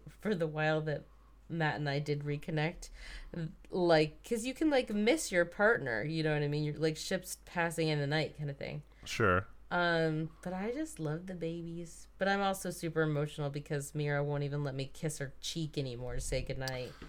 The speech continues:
Speaker 2: I mean, okay. So
Speaker 1: By the way,
Speaker 2: Uh,
Speaker 1: we're talking about U-, Ukraine tonight. <laughs>
Speaker 2: <laughs> Or not. I don't know yet.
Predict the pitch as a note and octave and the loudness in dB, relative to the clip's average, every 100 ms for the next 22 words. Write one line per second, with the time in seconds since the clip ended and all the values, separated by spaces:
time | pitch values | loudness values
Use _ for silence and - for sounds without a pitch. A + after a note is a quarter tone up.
0 | - - C3 D3+ D#3 D3 A#2 A2 G2+ E2 | -14 -6 4 6 8 6 2 0 2 2
1 | D2 - - - - - - - - - | 0 -10 -16 -18 -20 -20 -20 -20 -20 -10
2 | - - - A#2 A2+ G#2+ G#2 G2 F#2+ F2 | -8 -4 0 4 6 8 6 6 4 2
3 | - - - - - - - - G3+ A#3 | -10 -20 -20 -20 -20 -20 -16 2 6 10
4 | A#3 G#3 G#3+ A3+ A3+ A3+ G#3 F3+ - F#3+ | 10 8 6 4 6 6 4 2 -4 -2
5 | F#3+ - F#3+ E3+ E3 - C#3 C#3 F3 - | -2 2 4 2 0 -2 0 2 0 -6
6 | - - - - - G#3+ - - C6+ C6+ | -20 -20 -20 -18 4 12 12 12 8 2
7 | C6+ C6+ - - - C6 C6+ C6+ C6+ B5+ | 2 8 8 8 0 2 2 2 0 0
8 | - - - - C3+ - - - - - | 0 2 2 4 0 0 -16 -10 -10 -10
9 | - - C3 C#3+ A#2+ A2+ C3+ - A2 A#2+ | -6 8 12 12 12 12 12 12 10 10
10 | A2+ A2 G#2 G2 G#2 | 12 12 12 10 8